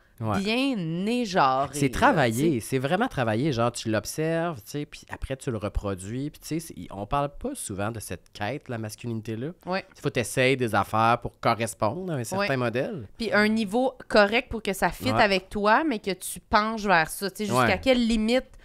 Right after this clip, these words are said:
Speaker 2: tu peux assumer la jambe écartée puis que ça fitte avec ta
Speaker 1: Ouais.
Speaker 2: personnalité, là, tu sais.
Speaker 1: Ouais.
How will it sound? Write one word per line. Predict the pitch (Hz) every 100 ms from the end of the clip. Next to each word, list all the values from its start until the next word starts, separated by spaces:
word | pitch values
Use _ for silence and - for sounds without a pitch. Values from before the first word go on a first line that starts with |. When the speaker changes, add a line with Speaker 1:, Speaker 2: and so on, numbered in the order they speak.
| - - -
Speaker 2:
tu | -
peux | 214
assumer | 180 190 - 202 214 233
la | 175
jambe | 165 196 196
écartée | 180 - 156 - 202
puis | -
que |
ça | 175 151
fitte | 190 185
avec | 160
ta | 165
Speaker 1:
Ouais. | 233
Speaker 2:
personnalité, | 101 170 151 139 - 147
là, | 113
tu | - -
sais. |
Speaker 1:
Ouais. | 123 190 101